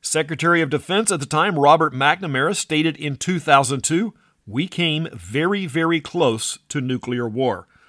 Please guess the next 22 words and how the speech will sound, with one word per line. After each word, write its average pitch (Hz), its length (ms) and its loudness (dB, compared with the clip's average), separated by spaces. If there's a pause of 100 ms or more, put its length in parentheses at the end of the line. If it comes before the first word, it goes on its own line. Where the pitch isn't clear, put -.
(120)
closer 185 400 0
than 143 220 -2
we 135 160 -2
knew 127 380 0 (100)
at 107 220 -6
the - 100 -8
time." 117 480 -4 (760)
Detroit 180 420 2
Red 156 260 2
Wings' 160 340 -2
Gordie 156 360 4
Howe 156 260 4
ties 160 400 2
the 151 160 -6
N 165 80 -2
H 156 180 -2
L 151 160 4
scoring 208 520 2
record 143 340 0
in 151 180 -6
nineteen 143 420 -4
sixty-three 151 760 -6